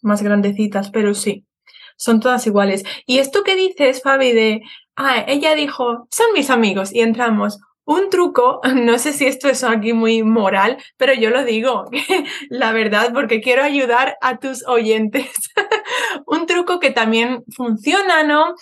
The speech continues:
Y más cuando, pues, has bebido y no tienes vergüenza. Eh, y también depende, tú no lo sabes, pero puedes probar cómo de estricto es el,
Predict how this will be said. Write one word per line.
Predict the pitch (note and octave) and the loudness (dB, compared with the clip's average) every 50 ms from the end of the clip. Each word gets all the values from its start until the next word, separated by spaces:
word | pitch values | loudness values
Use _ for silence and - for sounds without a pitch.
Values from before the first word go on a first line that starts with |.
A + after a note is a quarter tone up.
| - - - | -18 -16 -6
Y | B3+ B3+ A#3+ | -2 0 2
más | A3+ A3+ A3+ A#3+ A#3+ C4 C#4 C4+ - | 2 4 4 4 2 2 0 -2 -2
cuando, | D4+ C4+ C4 B3+ B3+ A#3+ A3+ A3 G#3+ G#3 G#3+ | -2 -2 0 2 2 2 2 2 0 -2 -4
pues, | G#3+ G3+ G3+ G3+ - | -4 -6 -6 -8 -6
has | - A3 G#3+ G#3+ G#3 | -6 -6 -4 -2 -2
bebido | G#3 G3 G3 A3+ C4+ D4+ D4 B3 B3 B3 B3 B3 B3 B3 B3 - - | -2 -2 0 0 0 0 0 2 2 4 4 4 4 4 2 0 -2
y | A3+ G#3+ G3+ | -2 -2 0
no | G3+ G3+ G3+ G3+ | 0 0 -2 -2
tienes | G#3 A#3 A3+ A3 A3 G#3+ G#3 G#3+ G#3 - G3 | -2 -2 -2 0 0 -2 -2 -4 -6 -6 -6
vergüenza. | F#3+ F#3+ G3 F#3+ F#3+ G3+ B3+ D#4+ E4+ D4 - - C4+ B3+ A#3+ B3 B3+ B3 - - - - - - - _ _ - | -4 -4 -4 -2 -2 -2 -2 -2 -2 -6 -8 -2 0 2 2 2 0 -2 -8 -14 -18 -18 -18 -18 -20 _ _ 0
Eh, | A3 A3 A3 - - | 2 2 2 2 2
y | C4+ A#3 | 0 0
también | A#3+ A#3 A3+ A3+ A3 A3 A3+ | 2 2 2 2 2 4 4
depende, | A#3 A#3 A#3+ - B3 A#3+ B3 B3 A#3 A3+ A#3 C#4 D4+ - - _ | 2 2 0 0 -2 -2 -2 0 0 0 0 0 -4 -6 -10 _
tú | G#3+ G3+ | -6 -4
no | G3+ G#3 G#3+ | -2 -2 -2
lo | G#3+ G3+ | -2 -4
sabes, | G3+ A3 A#3 C4 D4 C#4 - | -4 -4 -4 -4 -4 -4 -6
pero | - - G#3 G3+ F#3+ F#3 F#3 F3+ F3+ F3+ - | -6 -8 -6 -4 -2 -2 -2 -2 -4 -6 -6
puedes | - G#3+ G3+ G3+ G3+ G3+ - | -4 -2 -2 -2 -2 -4 -4
probar | - G#3 G3 G#3 A3 A3 A3 - - - - _ | -4 -2 0 0 0 -2 -2 -6 -12 -18 -20 _
cómo | - - C4 B3 B3+ C#4+ C#4+ | 0 0 2 2 4 2 4
de | C#4+ C4 A#3 A3 | 4 4 4 4
estricto | A3 - - - - C#4 C#4+ C#4+ - _ C4+ C4+ C4 | 2 0 -4 -8 -6 -4 -4 -4 -4 _ 2 4 4
es | A#3+ B3 B3 B3 - - | 4 4 2 0 -6 -4
el, | B3+ B3 A#3+ A#3 A#3 A3+ A3 G#3+ G#3 G3+ | 0 2 2 4 4 2 2 0 0 -2